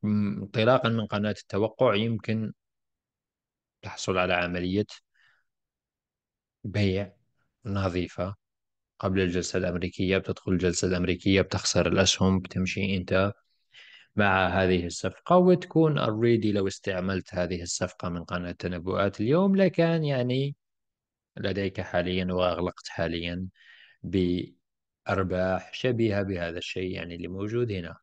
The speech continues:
شبيهة بهذا الشيء اللي موجود هنا. ولكن كيف ننفذ صفقة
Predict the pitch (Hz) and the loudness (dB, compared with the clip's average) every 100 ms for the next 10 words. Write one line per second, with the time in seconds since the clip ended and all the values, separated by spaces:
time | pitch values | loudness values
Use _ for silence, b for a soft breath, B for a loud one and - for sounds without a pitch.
0 | _ _ _ _ _ _ _ _ - 87 | _ _ _ _ _ _ _ _ -10 -6
1 | 87 92 92 85 95 _ 95 92 98 92 | -2 0 0 -2 -8 _ -4 -4 -4 -8
2 | 92 85 87 - - 92 92 - 90 90 | -6 -6 -6 -8 -4 -4 -4 -6 -4 -4
3 | 85 85 90 104 104 90 85 76 _ _ | -4 -6 0 4 4 2 -4 -10 _ _
4 | _ b b b b b _ _ _ _ | _ b b b b b _ _ _ _
5 | _ _ _ _ _ _ _ _ _ _ | _ _ _ _ _ _ _ _ _ _
6 | _ _ - 107 139 165 165 - 165 170 | _ _ 0 6 8 8 8 6 6 4
7 | 147 - _ - 127 113 104 104 95 - | 2 -6 _ 2 2 2 2 0 -2 -4
8 | 90 92 - 90 - - | 0 0 0 -4 -2 -4